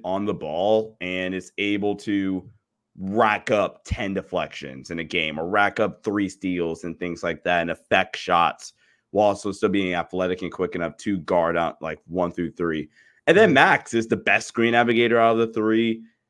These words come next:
Speaker 1: and his ability to recover out of good screens. Like, Sengun's a really good screen setter,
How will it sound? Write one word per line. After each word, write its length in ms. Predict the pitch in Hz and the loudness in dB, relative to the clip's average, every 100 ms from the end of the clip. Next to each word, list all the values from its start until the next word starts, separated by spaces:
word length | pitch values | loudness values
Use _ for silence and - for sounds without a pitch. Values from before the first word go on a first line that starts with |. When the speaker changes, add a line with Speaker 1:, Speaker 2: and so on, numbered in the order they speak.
| - | 0
Speaker 1:
and 640 | 110 107 101 101 95 90 90 _ _ | 2 4 4 2 0 -2 -6 _ _
his 240 | - 127 117 | 0 0 0
ability 440 | 98 117 117 110 | 2 4 4 2
to 340 | 107 - 110 104 | -2 0 0 2
recover 1000 | 98 101 - - 110 110 113 110 110 110 _ - | -2 -6 -10 -4 -2 4 6 6 4 -2 _ 0
out 180 | 107 | 2
of 120 | 113 - | 2 2
good 180 | 113 | -2
screens. 240 | - 117 110 | 0 -2 0
Like, 140 | 104 | -2
Sengun's 400 | - 123 185 302 | -2 -2 0 2
a 80 | 127 | 2
really 180 | 117 135 | 2 2
good 140 | 123 | 2
screen 320 | - - 104 123 | -2 -4 -2 -2
setter, 460 | 151 151 165 165 | 0 0 0 -2